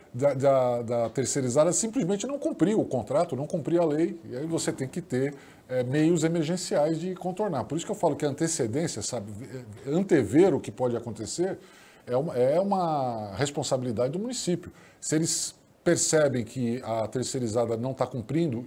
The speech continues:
e provavelmente não vai cumprir a lei, ele já tem que se organizar pra não deixar o, o aluno ser prejudicado. Esse é um dos, é um dos problemas que nós tivemos com a, com as terceirizações, né, nos municípios.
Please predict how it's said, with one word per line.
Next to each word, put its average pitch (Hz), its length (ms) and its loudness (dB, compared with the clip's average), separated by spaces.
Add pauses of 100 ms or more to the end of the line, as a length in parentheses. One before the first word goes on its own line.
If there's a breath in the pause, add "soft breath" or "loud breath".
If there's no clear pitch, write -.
e 127 220 0 (140)
provavelmente 127 600 2
não 147 120 0
vai 123 120 2
cumprir 127 380 -4
a 151 80 2
lei, 160 260 0 (360 loud breath)
ele 233 120 -4
já 123 140 2
tem 127 100 -2
que 123 80 -6
se - 80 -4
organizar 147 440 0
pra 165 120 -4
não 180 80 -4
deixar 170 360 0
o, 170 380 0
o 165 40 2
aluno 165 300 2
ser 175 400 0
prejudicado. 165 640 -2 (420 loud breath)
Esse 285 200 0
é - 20 4
um 302 100 2
dos, - 520 0 (500 soft breath)
é 151 80 -2
um 185 60 0
dos 175 120 -4
problemas 165 540 4
que - 80 -6
nós 139 180 -2
tivemos 135 460 2
com 156 140 -6
a, 139 240 -2
com 139 120 -10
as 123 140 -4
terceirizações, 131 1080 0
né, 120 140 -2
nos 107 160 -4
municípios. 143 720 -4